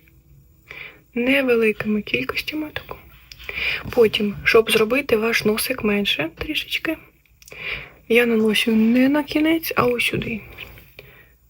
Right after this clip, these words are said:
Ось отак ось. Отак ось. Наношу зверху. І отаким дуже тонесеньким отаким слоєм, щоб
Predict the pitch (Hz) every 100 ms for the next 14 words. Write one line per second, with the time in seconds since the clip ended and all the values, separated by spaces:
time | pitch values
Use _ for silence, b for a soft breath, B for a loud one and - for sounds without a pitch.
0 | _ _ _ 277 285 277 262 233 - -
1 | - - B B B B B B - -
2 | - - - - - B B B B B
3 | B - 269 262 240 - 226 226 220 220
4 | - - - B B B _ _ _ _
5 | _ _ _ _ - - _ _ _ _
6 | B B B B B B B _ _ _
7 | 277 277 330 330 320 - - - 240 -
8 | 254 240 277 285 269 - 240 233 - -
9 | 226 226 - - 220 - 233 262 320 294
10 | -